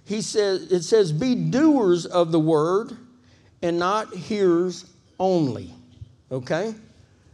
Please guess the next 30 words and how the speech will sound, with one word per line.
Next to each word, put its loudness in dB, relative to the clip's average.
I -12
mean, -6
it's -8
good -4
to -2
know 4
this 2
Bible -2
backwards -2
and -4
frontwards, -6
but 0
if -6
we're -4
not -4
doing 0
it, -6
what's -4
the, -2
what's -8
the -6
big -2
purpose? -8
I -4
mean, -2
we're 4
supposed 0
to -18
be -4
doing 0